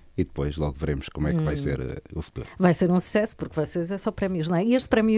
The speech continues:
Speaker 2: europeu que, que receberam há pouco tempo, que prémio é este?
Speaker 1: Ehm, representa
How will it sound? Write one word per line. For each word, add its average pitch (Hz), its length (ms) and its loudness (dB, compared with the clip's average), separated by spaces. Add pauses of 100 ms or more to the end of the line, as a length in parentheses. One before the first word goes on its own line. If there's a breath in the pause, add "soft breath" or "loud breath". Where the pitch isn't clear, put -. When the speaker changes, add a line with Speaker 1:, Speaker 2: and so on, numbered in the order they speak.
Speaker 2:
europeu 175 380 2
que, 165 480 -2
que 180 100 -6
receberam 156 400 -2
há 151 80 -4
pouco - 220 -6
tempo, 143 240 -6
que - 100 -14
prémio 190 340 4
é 156 100 2
este? - 240 -6 (960 loud breath)
Speaker 1:
Ehm, 92 880 4 (260)
representa 90 1080 2